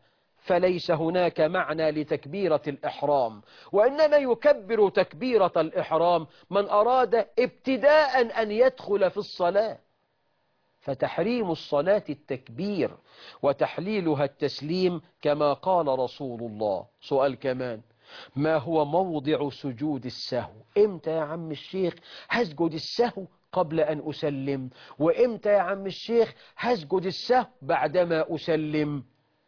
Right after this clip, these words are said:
في تسع أقوال للفقهاء للرد على هذا السؤال. أسجد قبل ما أسلم إمتى؟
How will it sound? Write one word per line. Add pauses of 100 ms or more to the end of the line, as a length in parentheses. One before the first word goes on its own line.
(960)
في
تسع (160)
أقوال (840)
للفقهاء (500)
للرد
على
هذا
السؤال. (840)
أسجد (460)
قبل
ما
أسلم (140)
إمتى؟